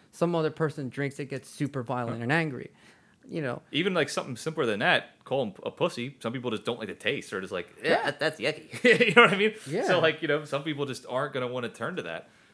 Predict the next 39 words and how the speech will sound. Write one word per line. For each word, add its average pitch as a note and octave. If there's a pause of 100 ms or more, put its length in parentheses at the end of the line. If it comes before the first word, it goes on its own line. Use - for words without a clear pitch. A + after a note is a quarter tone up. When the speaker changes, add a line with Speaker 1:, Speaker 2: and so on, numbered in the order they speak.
(140)
Speaker 2:
Um, G#2 (1160)
why, B2 (560)
why E3+
is C#4
somebody G#3
telling D#3
us G#2+
that D#3+
Speaker 1:
I, F3
it G#3
makes C#4
no -
Speaker 2:
you A#3
can A3
Speaker 1:
sense, G#3
Speaker 2:
have G#3
this, C#4+
Speaker 1:
right? E4+
Speaker 2:
but B2
you G#2+
can't B2+
have G2+
Speaker 1:
It -
Speaker 2:
that? -
Speaker 1:
makes C#4
Speaker 2:
You -
know -
what -
I -
mean? A#3
Speaker 1:
no B3
sense, A#3+
Speaker 2:
It B2+
is C#3+
Speaker 1:
dude. C#3
Speaker 2:
ridiculous. B2
<laughs> -
Speaker 1:
It's, C#3
it's, -